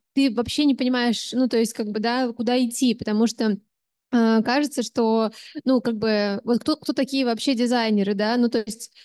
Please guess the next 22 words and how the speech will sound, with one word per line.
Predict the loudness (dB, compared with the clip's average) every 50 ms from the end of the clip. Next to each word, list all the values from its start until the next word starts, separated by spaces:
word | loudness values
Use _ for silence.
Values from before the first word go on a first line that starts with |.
| -20 _ -6
да, | -4 -2 0
они | 2 2 2 4
могут | 2 2 0 -2 -4 -4
быть, | -4 -4 -4 -4 -6 -4 -2
э, | -2 -2 -2
абсолютно | -4 -2 -2 -2 -2 -2 0 -2 -2 0
разными, | 0 0 -2 -2 0 0 0 0 0
с | -2 -2
разными | -2 -2 -2 0 0 0 0 0
стилями, | -2 -2 -4 -2 0 0 0 0 0
предпочтениями, | -2 -6 -8 -6 -8 -8 -8 -6 -4 -2 -2 0 2 2 2 2 2
да? | 2 0 0
Вот | 0 0
мы | 0 -2
сегодня | 0 -2 -2 -4 -4 -4
как | -6 -6
раз, | -4 -4 -6 -6 -8 -6 -6
э, | -4 -4 -4
смотрим | 0 0 2 2 2 2 0 0
очень | 0 0 0 0
много | 0 2 0 -2
работ, | 0 0 0 0 -2